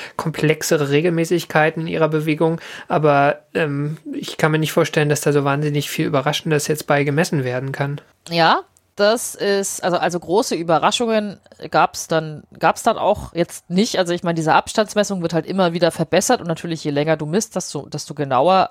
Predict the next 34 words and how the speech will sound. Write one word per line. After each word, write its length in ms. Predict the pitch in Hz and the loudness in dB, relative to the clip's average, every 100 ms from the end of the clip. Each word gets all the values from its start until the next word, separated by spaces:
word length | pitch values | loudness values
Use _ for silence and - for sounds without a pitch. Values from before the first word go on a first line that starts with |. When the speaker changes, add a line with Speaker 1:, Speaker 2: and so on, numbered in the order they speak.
| - | -2
Speaker 2:
machst 320 | 135 - - | -4 -4 -4
du 60 | |
sie. 260 | 262 285 311 - - - - - - | -2 -2 -4 -6 -20 -20 -20 -14 0
Aber 580 | 165 196 196 190 185 - | 2 4 6 6 4 0
was 400 | - 170 180 - | -2 -2 -2 -6
durchs 240 | 190 175 | -6 -6
Lunar 260 | 180 180 170 | -6 0 2
Laser 340 | 156 180 202 | 4 2 2
Ranging 460 | 185 180 180 170 - - | 2 2 0 -6 -8 -2
auch 300 | 160 202 - | 0 0 0
gemessen 440 | 165 180 - 220 | 0 0 -2 -2
wurde, 240 | 214 208 | 0 2
ist 240 | 185 180 - | 2 0 2
halt 160 | 175 | 0
erstmal 460 | - 165 - 170 160 | 2 0 0 -4 -4
diese 240 | 160 156 | -4 -6
Tatsache, 480 | 143 165 180 180 165 | -2 -2 0 0 0
dass 340 | 156 160 - - - - - _ | 2 0 -2 -14 -20 -20 -20 _
der 100 | 180 | 0
Mond 540 | 180 180 185 190 185 - _ _ _ _ _ _ _ _ _ - - | 2 2 2 2 -4 -10 _ _ _ _ _ _ _ _ _ -20 -16
sich 240 | - 156 | -10 0
weg 160 | 190 - | 0 0
von 180 | - 190 | 0 2
der 140 | 180 | 4
Erde 200 | 165 180 | 4 2
bewegt, 480 | 151 139 143 143 - | -2 -2 -2 -2 -6
und 140 | 165 | -10
zwar 220 | - 156 | 0 2
drei 260 | 156 - 156 | 2 2 2
Komma 380 | - 180 156 139 | 2 0 2 2
acht 180 | - - | 0 -6
Zentimeter 540 | 175 160 156 151 151 | -6 -6 -6 -2 -4
pro 220 | - 156 | -4 -8
Jahr. 360 | 143 131 135 | -2 0 -2